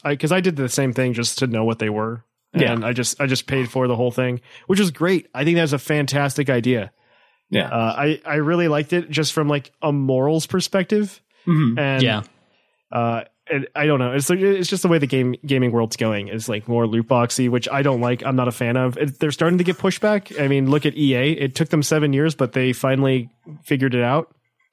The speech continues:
Speaker 1: Um, maybe.
Speaker 3: Well, no, there's surprise mechanics.
Speaker 1: <laughs> Well, so, like,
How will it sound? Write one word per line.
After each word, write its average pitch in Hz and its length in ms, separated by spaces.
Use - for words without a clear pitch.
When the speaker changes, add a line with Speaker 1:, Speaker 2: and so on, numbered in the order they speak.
Speaker 1:
Um, 117 400
maybe. 143 540
Speaker 3:
Well, 175 140
no, 185 160
there's 135 180
surprise 139 480
mechanics. 107 680
Speaker 1:
<laughs> - 40
Well, 175 320
so, 165 280
like, 156 260